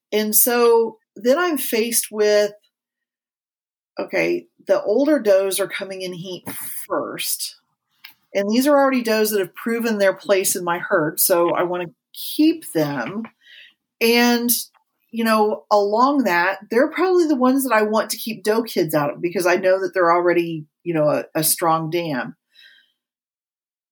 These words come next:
So if I go ahead and breed them for my older kids, that works out fine for next year, because then I'll be able to breed them.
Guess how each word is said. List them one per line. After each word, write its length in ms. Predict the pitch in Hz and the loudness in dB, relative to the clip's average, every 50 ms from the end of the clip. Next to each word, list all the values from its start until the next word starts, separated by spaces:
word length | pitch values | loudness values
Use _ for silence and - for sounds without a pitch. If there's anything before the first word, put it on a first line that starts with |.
| _ _ _ _ _ _ _ _ - | _ _ _ _ _ _ _ _ -8
So 340 | - - - - 285 285 | -4 -2 2 4 4 4
if 140 | 277 269 277 | 4 4 2
I 80 | 277 269 | 0 0
go 180 | 254 320 403 | 2 2 2
ahead 180 | 427 415 381 370 | 2 2 2 2
and 200 | 330 269 220 220 | 2 2 0 -2
breed 260 | - 220 247 262 220 | -2 0 0 0 0
them 160 | 247 233 220 | 0 -2 -2
for 160 | 214 - 214 202 | -4 -6 -6 -4
my 260 | 190 180 175 165 - - | -2 -2 -2 -2 -4 -4
older 560 | - 202 233 254 277 285 269 247 196 175 165 | -4 -2 0 0 0 0 0 0 -2 -2 -4
kids, 800 | - - - - 156 135 131 127 135 147 175 - - - - - _ - - | -10 -12 -8 -6 -4 -4 -2 -2 -4 -4 -4 -2 -2 -2 -2 -4 _ -10 -4
that 180 | 226 226 202 202 | -2 -2 0 0
works 260 | 220 226 220 - - | -2 -4 -4 -2 0
out 360 | 226 208 202 185 - - - | 2 2 2 0 -2 -6 -14
fine 320 | - - 170 165 170 180 | -8 -4 -2 -2 -2 -4
for 120 | 170 - 175 | -8 -8 -6
next 300 | 175 170 170 - - - | -6 -6 -6 -8 -8 -8
year, 160 | 151 - 196 | -8 -8 -6
because 300 | 226 233 220 202 175 165 | -8 -8 -8 -8 -8 -6
then 100 | 175 165 | -6 -6
I'll 100 | 165 165 | -4 -4
be 120 | 165 170 | -2 -2
able 160 | 165 151 147 147 | -2 -2 -4 -8
to 60 | 147 | -8
breed 280 | - - 254 285 254 | -6 -2 -2 -2 0
them. 260 | - - 180 151 143 | -2 -4 -4 -6 -8